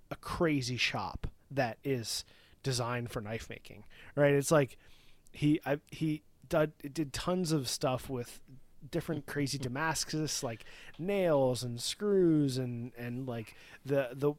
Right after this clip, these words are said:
Speaker 1: um, the little springs that come off when you're drilling out metal and stuff. And he's just, like, always throwing it into, like, uh, into canisters and just making shit and just making Damascus. And he just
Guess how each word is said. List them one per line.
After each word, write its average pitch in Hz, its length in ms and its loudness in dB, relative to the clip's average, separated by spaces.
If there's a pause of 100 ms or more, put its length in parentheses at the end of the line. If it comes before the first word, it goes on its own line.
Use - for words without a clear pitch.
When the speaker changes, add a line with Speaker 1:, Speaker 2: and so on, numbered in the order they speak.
(100)
Speaker 1:
um, 127 340 -4
the 139 240 -4
little 143 280 0
springs 180 480 0
that 160 100 -6
come 147 180 -2
off 135 260 0
when 143 100 0
you're 135 100 -2
drilling 147 640 0
out 113 280 -8
metal 147 340 2
and 120 100 -6
stuff. 139 200 -2
And 165 100 -2
he's 175 120 -2
just, 175 140 -4
like, 165 160 -2 (240)
always 143 280 4
throwing 131 280 0
it 131 120 -2
into, 139 360 2
like, 131 260 -2 (760)
uh, 123 220 -2 (140)
into 147 500 0 (140)
canisters 139 580 0
and 147 100 0
just 139 160 -2
making 135 520 -2
shit 170 280 4
and 151 100 -2
just 143 140 0
making 151 220 4
Damascus. 143 560 2
And 147 100 2
he 135 40 -2
just 151 200 -2